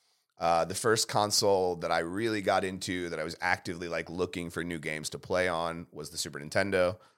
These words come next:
So I did Super Nintendo. Uh, the next thing that really blew me away was when gaming entered the three D space. So I did, uh, my number one pick from the N sixty-four PlayStation era.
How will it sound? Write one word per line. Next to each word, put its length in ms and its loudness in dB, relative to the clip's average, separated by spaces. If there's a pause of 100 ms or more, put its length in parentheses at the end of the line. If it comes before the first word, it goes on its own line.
(140)
So 120 -8
I 80 2
did 200 -8
Super 220 0
Nintendo. 600 6 (420)
Uh, 400 4 (340)
the 120 -6
next 420 2
thing 160 0
that 120 -4
really 180 0
blew 240 -4
me 100 -6
away 300 2
was 180 -4
when 160 -6
gaming 420 -6
entered 400 -10
the 80 -10
three 220 -12
D 200 -6
space. 580 0 (260)
So 140 -6
I 80 0
did, 380 -4 (300)
uh, 300 -8
my 400 -8 (140)
number 400 -8
one 400 -4
pick 320 -6
from 360 -6
the 400 -8
N 140 -6
sixty-four 640 -8
PlayStation 640 0
era. 360 0